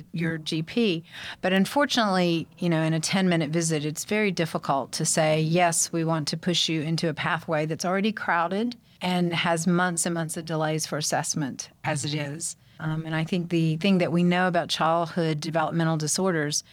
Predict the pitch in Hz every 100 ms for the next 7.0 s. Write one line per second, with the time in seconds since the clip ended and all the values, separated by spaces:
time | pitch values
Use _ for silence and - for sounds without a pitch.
0 | - _ _ - 170 202 220 240 269 220
1 | 190 - 226 220 208 202 170 151 147 185
2 | - _ - 170 160 - - - 175 175
3 | 165 147 - 160 160 156 170 131 196 202
4 | _ - 175 165 170 175 170 170 170 170
5 | 175 165 165 165 151 - - 160 160 160
6 | - 170 165 165 - 156 147 151 156